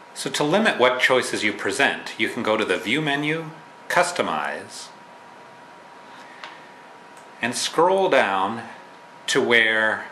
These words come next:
we first of all have a list of all the menus that appear in the top of BikeCAD. You can scroll through these, either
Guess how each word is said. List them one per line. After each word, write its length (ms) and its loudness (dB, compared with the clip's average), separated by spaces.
we 80 -4
first 300 0
of 80 2
all 160 4
have 180 0
a 60 -6
list 300 -4
of 100 -2
all 180 6
the 80 -2
menus 460 0
that 140 -4
appear 420 -2
in 100 -6
the 60 -8
top 320 2
of 100 -6
BikeCAD. 540 -2
You 100 0
can 160 0
scroll 380 2
through 260 0
these, 540 -2
either 440 4